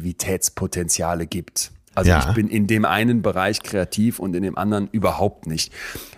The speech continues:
Speaker 1: Modernere Definitionen sagen also eher, dass Kreativität definiert ist als Ideen oder Produkte, Produkte mal weit gefasst,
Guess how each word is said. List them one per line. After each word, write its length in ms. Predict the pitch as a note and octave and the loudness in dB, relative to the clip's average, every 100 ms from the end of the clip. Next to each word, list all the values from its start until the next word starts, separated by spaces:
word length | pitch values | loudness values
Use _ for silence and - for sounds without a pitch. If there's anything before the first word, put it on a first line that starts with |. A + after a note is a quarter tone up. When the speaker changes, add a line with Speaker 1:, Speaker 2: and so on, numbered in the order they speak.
| - | 0
Speaker 1:
Modernere 640 | G2+ A2 A#2+ D#3 C3+ C#3 | 4 4 4 2 2 2
Definitionen 720 | B2 B2 - B2 - B2+ C3 | 2 0 2 2 2 2 2
sagen 260 | G#2 G#2 A#2 | 2 2 0
also 280 | - G2 G#2 | -2 -2 -2
eher, 380 | G2 G#2 C3+ C#3+ - - - | 2 4 4 2 -8 -20 -4
dass 260 | G#2+ - | 0 0
Kreativität 840 | - A2+ G2+ F#2+ F#2+ - G2 C3 - _ - _ _ _ _ _ - | 2 0 0 -2 -4 0 2 2 0 _ -20 _ _ _ _ _ -6
definiert 460 | F2+ - G#2 - | -4 0 2 2
ist 140 | A#2+ - | 0 0
als 260 | F#2+ - | -2 -4
Ideen 540 | A2 F2 G#2 C3 D#3 - - | -8 -2 0 2 2 -2 -2
oder 180 | A2 | 0
Produkte, 880 | G2 - F2 A#2 - - F#2 A2 F3 E3 _ _ _ _ _ _ _ _ _ | 0 -2 2 2 2 -2 2 2 2 -2 _ _ _ _ _ _ _ _ _
Produkte 380 | - D2+ E2 - | -6 -4 -2 -4
mal 180 | D#2 D#2 | -4 -2
weit 240 | D2+ E2 | 0 -2
gefasst, 400 | - - G#2+ - | -4 -2 0 0